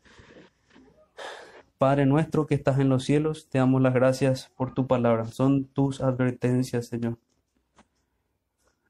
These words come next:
La belleza de tu palabra, tu mensaje, es la que pudimos ver. Te rogamos, Señor, que hagas de nosotros personas que valoran cada día más tu palabra.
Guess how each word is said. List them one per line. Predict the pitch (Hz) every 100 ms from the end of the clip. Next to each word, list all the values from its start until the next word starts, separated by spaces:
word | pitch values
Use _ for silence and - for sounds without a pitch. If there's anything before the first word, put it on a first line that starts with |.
| -
La | 127
belleza | 123 123 139 139 131
de | 127 123 - _
tu | - 135
palabra, | 131 120 120 117 117 117 -
tu | 135
mensaje, | 135 127 - 131 123 117 - _ _ _ _ _ _ _ _ _
es | 135
la | 131
que | 131
pudimos | 131 127 120 120 120
ver. | 120 120 - _ _ _ _ _ _ _ _ _
Te | -
rogamos, | 127 127 123 127
Señor, | 127 127 131
que | 131 139 135 _ _ _ _ _ _ -
hagas | 131 135
de | 135
nosotros | 131 135 131
personas | 127 131 127 127 123
que | 135
valoran | 127 117 127 139 147 143 - _ _ _ _ _ _
cada | 139 143 139 127
día | 127 123
más | 117 117
tu | 123
palabra. | 123 117 113 113 113